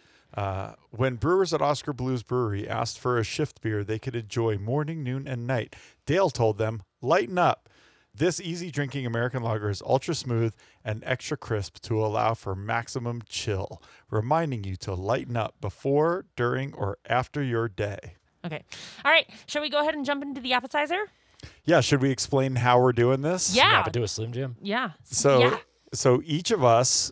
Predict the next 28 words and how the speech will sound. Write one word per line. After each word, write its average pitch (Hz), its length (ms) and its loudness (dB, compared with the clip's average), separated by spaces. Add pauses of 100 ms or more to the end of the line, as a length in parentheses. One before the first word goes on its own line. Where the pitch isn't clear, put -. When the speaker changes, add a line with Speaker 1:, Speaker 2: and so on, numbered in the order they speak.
(140)
Speaker 1:
went 123 480 -2 (120)
and 117 400 -2
found 127 500 0
a 123 160 2
review 120 600 -2 (160)
Speaker 2:
Mm. 180 260 -14 (100)
Speaker 1:
that 110 300 0
is 107 280 -2
written 123 280 -2
however 117 500 2
it's 117 220 -4
written, 113 640 -4
good, 107 280 0
bad, 107 260 0
or 117 140 4
otherwise. 101 600 0 (420)
We 113 140 0
popped 139 480 2
the 143 140 4
review 127 600 2
into 135 760 0
the 120 200 -2
A 120 200 4
I 120 140 4
generator 107 640 0
as 101 300 0
it 127 140 0
was, 139 640 4